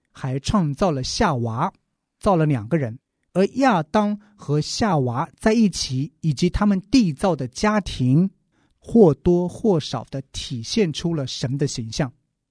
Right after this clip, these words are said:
这一模式呢，仍在继续。挪亚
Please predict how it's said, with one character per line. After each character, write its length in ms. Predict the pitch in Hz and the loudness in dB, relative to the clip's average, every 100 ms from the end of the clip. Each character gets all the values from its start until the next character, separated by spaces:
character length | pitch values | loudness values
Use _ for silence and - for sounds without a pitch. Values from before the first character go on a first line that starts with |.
| _ _ _ _ _ _ _ _ _ _ _ _ | _ _ _ _ _ _ _ _ _ _ _ _
这 140 | - | 2
一 100 | 285 | 4
模 220 | 220 165 160 | 6 4 2
式 160 | - | 2
呢， 160 | 180 147 _ _ _ | 0 -4 _ _ _
仍 220 | - 139 | -2 0
在 160 | 165 165 | 2 -2
继 180 | - 151 | 0 -4
续。 240 | - 147 - _ _ _ _ _ _ _ - | -2 -6 -10 _ _ _ _ _ _ _ 0
挪 240 | 135 147 | 4 4
亚 260 | 220 165 | 2 0